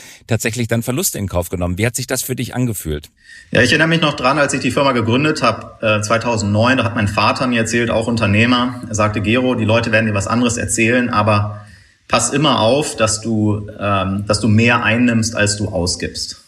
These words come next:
Speaker 2: Ja, dann, dann ist eine Firma gesund.“ Und, äh, das haben wir die ersten paar Jahre ja auch so gemacht. Da hatten wir immer, ähm, Überschüsse.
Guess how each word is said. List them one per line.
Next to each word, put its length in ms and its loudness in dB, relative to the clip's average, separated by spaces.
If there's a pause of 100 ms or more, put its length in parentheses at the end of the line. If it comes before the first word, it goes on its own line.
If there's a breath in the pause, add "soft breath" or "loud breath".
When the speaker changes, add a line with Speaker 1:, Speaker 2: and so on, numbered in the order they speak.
Speaker 2:
Ja, 280 -2
dann, 380 2
dann 160 2
ist 100 0
eine 100 2
Firma 280 2
gesund.“ 560 -2 (440 loud breath)
Und, 460 2
äh, 180 4
das 160 2
haben 120 2
wir 60 4
die 100 4
ersten 300 0
paar 140 0
Jahre 220 2
ja 100 2
auch 120 -2
so 140 -4
gemacht. 380 0
Da 100 -2
hatten 200 -2
wir 100 -2
immer, 840 2
ähm, 160 2
Überschüsse. 640 0